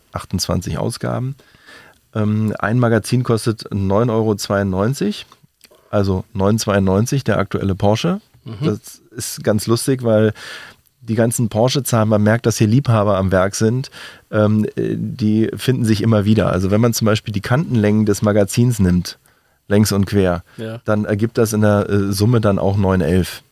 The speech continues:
Speaker 1: Also es ist, äh, äh, ganz lustig. Und man merkt halt auch, dass, äh, die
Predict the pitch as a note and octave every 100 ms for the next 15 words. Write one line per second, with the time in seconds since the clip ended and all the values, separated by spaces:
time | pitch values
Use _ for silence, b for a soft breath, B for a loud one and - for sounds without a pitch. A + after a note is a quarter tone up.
0 | _ G2 G2 G2 F#2+ G#2+ - G2 G2 F#2+
1 | F#2 - G2+ F#2 G2+ F2+ G2 F#2+ G2 G2+
2 | F#2 G#2 - B B B B B - G#2+
3 | G#2+ - A2+ G#2+ G#2+ G2+ C3+ C#3 A#2+ -
4 | A2 - G2+ G2+ - - - F2+ G2 G2
5 | G2+ F#2 F#2 G2 G2 G2